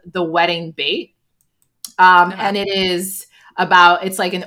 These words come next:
Speaker 1: older couple. So they're in their fifties, right? And basically the
Speaker 2: Mm.
Speaker 1: whole premise is: is this woman, um, uh, Tove Nielsen is, like, a,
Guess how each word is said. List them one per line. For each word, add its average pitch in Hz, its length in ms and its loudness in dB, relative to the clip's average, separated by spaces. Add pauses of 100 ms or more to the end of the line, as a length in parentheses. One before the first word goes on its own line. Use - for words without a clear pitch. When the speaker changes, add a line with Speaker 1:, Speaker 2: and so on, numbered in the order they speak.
Speaker 1:
older 208 360 2
couple. 160 300 -2
So 180 140 -8
they're 185 140 0
in 202 100 -2
their 160 100 -6
fifties, - 800 -16
right? 147 280 -6 (400)
And 170 120 -6
basically 202 320 -2
the 175 120 -2
Speaker 2:
Mm. - 20 -6
Speaker 1:
whole 202 160 -2
premise 180 380 -4
is: 160 200 -6
is 156 140 -14
this 175 160 -10
woman, 175 580 -6
um, 151 680 -4 (120)
uh, 147 300 -4 (100)
Tove 170 520 -6
Nielsen 156 560 -12
is, 151 120 -14
like, 147 140 -6
a, 143 260 -8